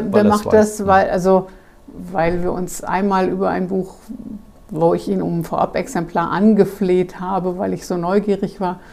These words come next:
Speaker 2: Und da haben wir uns lang drüber unterhalten. Und der hat jetzt so ein bisschen das Gespür, das passiert sehr, sehr selten, also keine Angst vor Bestechung. Und <laughs> es gibt eine Frau bei, bei Dumont,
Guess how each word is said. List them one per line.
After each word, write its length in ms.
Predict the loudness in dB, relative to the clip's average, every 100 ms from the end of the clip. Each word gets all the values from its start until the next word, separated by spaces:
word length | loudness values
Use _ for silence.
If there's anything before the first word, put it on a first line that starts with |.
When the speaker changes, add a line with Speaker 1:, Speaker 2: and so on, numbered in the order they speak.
| -20 -20 -20 -16
Speaker 2:
Und 140 | -4 0
da 60 |
haben 80 | 0
wir 60 | 0
uns 120 | 0
lang 180 | -2 0
drüber 200 | -2 -2
unterhalten. 500 | -2 2 2 2 0
Und 160 | 0 2
der 140 | 2
hat 160 | 4 2
jetzt 160 | 2
so 80 | 2
ein 80 | 2
bisschen 460 | 0 2 0 0 -4 -16 -20 -6
das 180 | -6 -2
Gespür, 280 | -4 4 4
das 160 | 4
passiert 360 | 0 0 -2 0
sehr, 240 | 0 2
sehr 180 | 2 2
selten, 320 | 2 0 -2
also 180 | -4 -6
keine 320 | -8 -6 -6 -6
Angst 240 | -8 -8
vor 120 | -8
Bestechung. 540 | -8 -6 -4 -2 -2 -4 -14 -18 -18 -8 2
Und 360 | 2 4 2 0
<laughs> 80 | -6
es 140 | 0
gibt 240 | 0 0 -2
eine 560 | -2 0 0 0 -2 -4
Frau 540 | -8 -2 2 4 2
bei, 480 | 0 -2 -2 -4 -6
bei 140 | -6 -4
Dumont, 520 | -4 -2 -2 -4